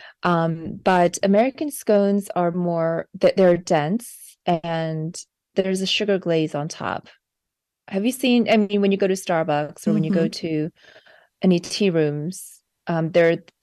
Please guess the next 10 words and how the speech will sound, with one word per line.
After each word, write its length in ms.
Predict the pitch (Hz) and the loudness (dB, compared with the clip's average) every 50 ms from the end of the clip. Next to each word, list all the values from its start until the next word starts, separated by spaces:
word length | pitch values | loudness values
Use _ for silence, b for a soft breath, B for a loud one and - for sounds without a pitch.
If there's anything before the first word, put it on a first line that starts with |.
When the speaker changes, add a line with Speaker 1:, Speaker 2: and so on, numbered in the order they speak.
| _ _ _ _ _ _ - | _ _ _ _ _ _ -14
Speaker 1:
triangular 840 | - - - 185 170 170 165 180 180 160 170 170 165 165 165 165 170 - - | -10 -4 -2 0 0 0 0 -2 -2 -2 -2 -2 -2 -2 -2 -4 -4 -6 -6
and 180 | 165 165 165 | -8 -6 -4
they're 180 | 165 160 156 156 | -2 0 0 0
just 280 | 160 - 170 - - - | -2 -6 -10 -12 -6 -4
sort 180 | 185 180 160 | -2 -2 -2
of 100 | 170 185 | -4 -6
glazed 600 | - 170 165 160 160 156 160 165 175 180 - - | -4 -2 0 0 0 0 0 -2 -4 -8 -10 -6
with 160 | 175 180 180 | -6 -4 -4
sugar. 640 | - - - - - 180 160 170 165 175 214 294 - B B B B B B B B B B B B B B B - | -4 -6 -6 -6 -6 -4 -2 -2 -2 -2 -2 -4 -6 B B B B B B B B B B B B B B B -2
Um, 480 | 180 180 175 170 165 165 170 170 160 | 0 0 2 0 0 -2 -2 -4 -6